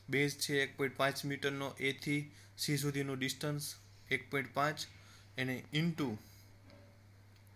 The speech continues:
સાડત્રીસ પોઇન્ટ પાંચ એનું altitude. એથી સી અને ડીથી બી બંને માટે એક જ આન્સર આવે, એટલે આગળ આપણે બે મલ્ટીપ્લાય કરી નાખવાના.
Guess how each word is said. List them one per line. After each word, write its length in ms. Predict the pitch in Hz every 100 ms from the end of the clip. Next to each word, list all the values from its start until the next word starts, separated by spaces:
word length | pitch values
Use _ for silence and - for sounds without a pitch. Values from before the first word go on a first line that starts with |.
| - - - - - -
સાડત્રીસ 460 | 143 156 147 143 -
પોઇન્ટ 300 | 143 135 -
પાંચ 260 | 143 143 110 - - - -
એનું 240 | 139 156 151 139
altitude. 540 | 143 147 131 131 110 - - - - - - - - - -
એથી 400 | 147 151 175 156
સી 280 | - 170 170 - -
અને 220 | 139 156 156 - - - - - - -
ડીથી 440 | 139 160 160 151
બી 240 | 143 151 117 -
બંને 280 | 127 143 147
માટે 280 | 143 139 143
એક 160 | 143 147
જ 120 | 143
આન્સર 320 | 143 139 143
આવે, 180 | 143 151 147 - - -
એટલે 180 | 135
આગળ 260 | 123 131 131
આપણે 200 | 127 139 147 147 123
બે 100 | 143 139 117 135
મલ્ટીપ્લાય 540 | 127 135 135 135 131
કરી 180 | 131 139 123
નાખવાના. 400 | 113 113 107